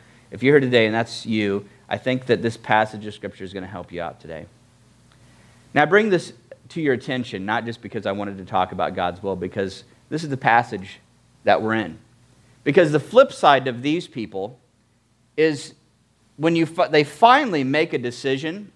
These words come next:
and just verify my thought here by agreeing with me if this has happened to you. Have you ever thought, "God, I just don't know what to do," and finally go, "Okay, he's not, like, revealing something major."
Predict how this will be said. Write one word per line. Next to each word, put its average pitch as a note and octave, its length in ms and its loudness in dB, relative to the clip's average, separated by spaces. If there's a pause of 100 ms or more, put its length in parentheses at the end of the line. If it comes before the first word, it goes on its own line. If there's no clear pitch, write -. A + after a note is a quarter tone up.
(120)
and B2+ 260 -6 (680)
just E3+ 240 -2
verify C#3+ 720 2
my A2+ 180 -4
thought A2 320 -2
here G#2 140 -8
by G2 160 -4
agreeing A#2+ 440 -6
with A#2+ 200 -8
me A2 120 -8
if G#2+ 140 -10
this A2 200 -12
has G2+ 160 -18
happened A2+ 360 -2
to G2 60 -10
you. F2 260 -10 (1000)
Have D#3 180 2
you G3+ 80 10
ever C4 120 4
thought, C#3+ 440 4
"God, G#3 160 -4
I G#3+ 80 -6
just G3+ 160 -14
don't A3 80 -10
know G#3+ 60 -12
what G3 80 -14
to G3+ 60 -10
do," F#3+ 100 -4
and D3+ 80 -10
finally F#3 280 -4
go, C#3+ 240 -4 (260)
"Okay, C3 260 -10
he's C3 100 -8
not, E3 260 0 (100)
like, C3 220 0 (260)
revealing D#3+ 400 4
something D#3 280 -2
major." D3+ 260 2